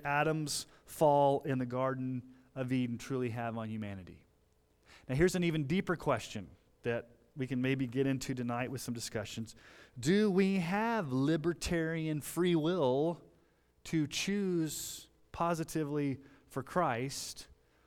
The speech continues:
or is our will in bondage to sin? Now, I wanna give you a false view,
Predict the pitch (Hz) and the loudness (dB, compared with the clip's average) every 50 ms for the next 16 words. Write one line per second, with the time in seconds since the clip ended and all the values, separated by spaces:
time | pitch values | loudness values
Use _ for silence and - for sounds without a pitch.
0 | _ _ _ _ _ - 156 160 170 185 185 180 185 196 180 165 160 139 131 - | _ _ _ _ _ 0 2 4 4 6 4 4 4 2 2 2 2 0 0 0
1 | 147 151 147 151 135 139 156 165 175 165 156 147 143 143 147 - - 147 139 131 | 0 2 2 2 2 2 2 4 4 4 2 2 2 0 0 -2 -2 -2 -2 -2
2 | 120 113 135 139 143 156 151 139 120 113 110 110 110 110 110 - - - - - | 0 2 2 2 2 2 0 -2 -2 -2 -2 -4 -4 -6 -10 -12 -12 -14 -16 -18
3 | _ _ _ _ _ _ _ _ _ _ _ _ - - 135 120 - - 151 135 | _ _ _ _ _ _ _ _ _ _ _ _ -10 -6 -6 -4 -2 -2 -2 -2
4 | 107 92 - - - _ _ _ _ _ _ _ _ _ _ _ _ _ _ _ | -2 -4 -10 -18 -20 _ _ _ _ _ _ _ _ _ _ _ _ _ _ _
5 | _ _ - - - - _ - 151 143 123 117 113 123 131 139 151 170 190 220 | _ _ -20 -20 -20 -20 _ -2 0 0 0 0 -2 -2 0 0 2 2 2 0
6 | 226 180 156 175 175 160 156 160 165 165 160 - 151 135 - - - - 160 165 | 0 2 4 4 4 4 2 2 2 2 2 2 2 0 -2 -2 2 4 4 4
7 | 165 165 170 - - - - - - 123 123 156 156 127 107 95 98 120 151 | 4 2 0 -2 -4 -8 -8 -10 -10 -8 -4 -2 0 0 0 -2 -2 -6 -6